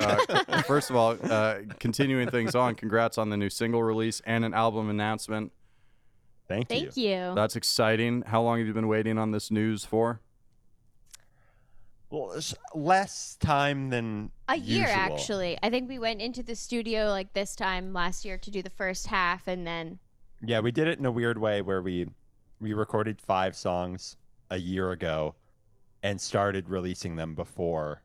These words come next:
Speaker 2: we finished the second half.
Speaker 1: Okay.
Speaker 3: Yeah.
Speaker 2: But
Speaker 1: Which
Speaker 2: we recorded the second half in November.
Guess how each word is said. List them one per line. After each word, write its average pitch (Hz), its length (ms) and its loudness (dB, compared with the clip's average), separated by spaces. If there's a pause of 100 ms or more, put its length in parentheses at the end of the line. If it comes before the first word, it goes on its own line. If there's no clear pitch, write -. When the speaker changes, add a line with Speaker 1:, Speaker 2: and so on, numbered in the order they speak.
(140)
Speaker 2:
we 87 80 -6
finished 78 420 -8
the 80 80 -10
second 73 320 -12
half. - 240 -16 (300)
Speaker 1:
Okay. 87 260 -2
Speaker 3:
Yeah. 76 80 -6 (840)
Speaker 2:
But 110 100 4
Speaker 1:
Which 107 100 0
Speaker 2:
we 104 60 -2
recorded 110 340 -4
the 104 100 -2
second 110 360 -2
half 101 260 0
in 87 380 -6
November. 92 880 -4